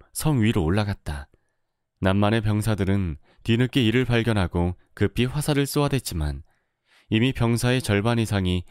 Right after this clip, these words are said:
촉군에게 사로잡힌 후였다. 남만의 병사들은 성을 버리고 달아났고 타사대왕은 혼전 중에 죽고 말았다. 촉군은 여러 갈래로 적을 쫓아가 공격했고 마침내 성을 함락했다.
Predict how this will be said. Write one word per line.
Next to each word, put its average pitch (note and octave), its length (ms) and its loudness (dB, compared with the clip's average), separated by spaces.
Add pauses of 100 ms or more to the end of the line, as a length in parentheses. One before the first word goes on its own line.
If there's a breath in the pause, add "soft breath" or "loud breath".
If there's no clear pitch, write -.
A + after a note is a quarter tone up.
(140 soft breath)
촉군에게 C3 520 0
사로잡힌 C#3 600 -4
후였다. F2+ 540 -4 (1000)
남만의 G#2 380 2
병사들은 G#2 680 0
성을 C#3+ 340 -2
버리고 A#2 320 0
달아났고 F#2+ 720 -4 (640)
타사대왕은 A2+ 800 0 (300 soft breath)
혼전 D#3 300 2
중에 F#2 260 2
죽고 - 280 -4
말았다. F#2+ 520 -4 (960)
촉군은 A2 560 0 (260 soft breath)
여러 G#2+ 240 2
갈래로 B2 320 2
적을 A2+ 320 0
쫓아가 G#2+ 460 -2
공격했고 - 800 -4 (340)
마침내 F#2+ 400 0
성을 A#2+ 340 -2
함락했다. A2+ 680 -6